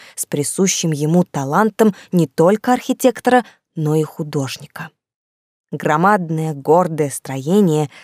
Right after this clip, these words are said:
с каменными широкими ступенями по окружности холма, ведущими вверх к храму, возвышалось над окрестными просторами, вызывая невольное восхищение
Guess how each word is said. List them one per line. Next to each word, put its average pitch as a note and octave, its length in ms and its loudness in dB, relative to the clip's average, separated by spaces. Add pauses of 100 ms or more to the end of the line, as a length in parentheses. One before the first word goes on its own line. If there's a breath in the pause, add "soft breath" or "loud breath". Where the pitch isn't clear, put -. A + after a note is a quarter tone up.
(180 loud breath)
с - 140 -18
каменными D#3 600 0
широкими D3 540 0
ступенями D#3 600 -2
по C3+ 200 -10
окружности C#3 680 -8
холма, D3 520 -2 (460 soft breath)
ведущими D3 680 -2
вверх D#3 360 -2
к - 60 -16
храму, G#3+ 500 0 (540 soft breath)
возвышалось G3 840 0
над D3+ 160 -2
окрестными D3+ 600 -4
просторами, G3 760 0 (400 soft breath)
вызывая D#3 480 0
невольное C#3+ 560 -4
восхищение F#3+ 880 -2